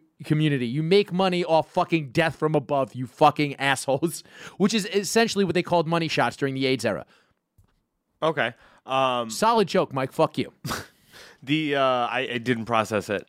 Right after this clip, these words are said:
Speaker 2: Uh, but the, so the, like, the Black Power fist, right? And, like, you know, you're there. It feels like they tried to shoehorn in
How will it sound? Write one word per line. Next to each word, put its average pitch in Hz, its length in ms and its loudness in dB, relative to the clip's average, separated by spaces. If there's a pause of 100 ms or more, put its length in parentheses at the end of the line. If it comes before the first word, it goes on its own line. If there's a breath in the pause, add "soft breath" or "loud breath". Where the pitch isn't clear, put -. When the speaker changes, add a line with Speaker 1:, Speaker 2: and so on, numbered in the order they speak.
Speaker 2:
Uh, 117 340 0
but 120 240 -6
the, 135 320 0
so 151 240 -2
the, 139 300 -2
like, 139 300 0 (200 soft breath)
the 131 120 -2
Black 147 300 0
Power 139 280 0
fist, 123 420 -4
right? 113 260 2
And, 131 140 -2
like, 120 240 0
you 135 80 0
know, 117 100 2
you're 127 360 0 (480 soft breath)
there. 160 420 -2
It 175 140 -2
feels 226 280 -4
like 220 180 0
they 190 100 2
tried 165 340 0
to 151 100 -8
shoehorn 175 600 0
in 110 220 0